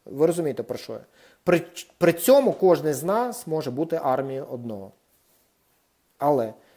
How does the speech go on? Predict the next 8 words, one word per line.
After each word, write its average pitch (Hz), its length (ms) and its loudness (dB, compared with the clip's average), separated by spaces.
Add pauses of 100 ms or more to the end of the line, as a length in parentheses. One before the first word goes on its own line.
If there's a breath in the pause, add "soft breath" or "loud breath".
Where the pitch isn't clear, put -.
(380 soft breath)
правильний 127 400 4
рух, 208 280 -4
правильна 120 300 -4
держава, 143 320 -4
коли 123 220 -6
від 127 200 -6
однієї 120 560 -8
особи 151 520 -6